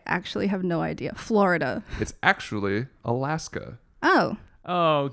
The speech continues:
Speaker 3: get outta here with
Speaker 1: Ah.
Speaker 3: that.
Speaker 2: The Bering Strait crosses
Speaker 3: Oh
Speaker 2: the
Speaker 3: my
Speaker 2: international date line.
Speaker 3: God.
Speaker 1: Damn.
Speaker 2: Okay. Lucy one, Ryan zero.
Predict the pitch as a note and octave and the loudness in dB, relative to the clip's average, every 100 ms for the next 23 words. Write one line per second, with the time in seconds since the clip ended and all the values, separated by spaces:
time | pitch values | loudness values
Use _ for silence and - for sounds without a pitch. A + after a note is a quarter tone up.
0 | - C4 E3+ F3 E3+ D#3+ C#3 D3 C#3 C3 | -2 -2 0 2 4 2 0 0 0 2
1 | - - B2 D#3+ D#3+ E3+ D#3+ D#3 - G#3 | 2 0 0 2 4 2 0 -4 -2 -2
2 | D#3+ - C#3+ D3 E3+ D#3+ D3+ C#3+ C#3+ D3 | -2 -4 -2 0 2 2 2 2 4 6
3 | C#3+ A#2+ D3 C#3+ B2+ F2 C#3 C3 A#2 G#2+ | 6 4 2 2 2 -4 -6 -6 -4 -4
4 | G#2+ G#3+ A#3 F#3 D3+ - _ _ A#2 A#2 | -2 0 0 -2 -6 -10 _ _ -2 0
5 | A2+ - - _ _ _ _ - A#2+ - | 0 -2 -12 _ _ _ _ -4 -2 2
6 | C3+ C#3 C3+ C3+ C3+ A#2+ D2+ A#1 | 4 4 4 2 2 2 2 0